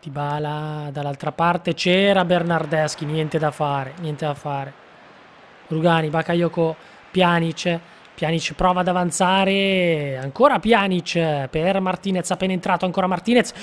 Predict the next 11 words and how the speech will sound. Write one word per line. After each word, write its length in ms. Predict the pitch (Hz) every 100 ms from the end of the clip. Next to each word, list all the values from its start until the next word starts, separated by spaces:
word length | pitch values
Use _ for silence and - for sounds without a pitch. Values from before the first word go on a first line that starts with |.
| 240 -
il 100 | 294
dribbling 260 | 349 330
di 80 | 294
Martinez, 440 | 302 - 294 254
attenzione! 640 | 349 392 311 403 370 339 254 - - - -
Doppio 540 | - 392 392 - 370 349
dribbling 840 | 349 349 339 330 294 240 247 208 - - - - - - -
di 200 | 392 381
Martinez! 1040 | 370 339 - - 349 320 269 208 180 - 170 151 - - - - - - - - - - - - - - - - - - - - - - -
Per 240 | 330 330
adesso 720 | 285 214 302 311 - 311 294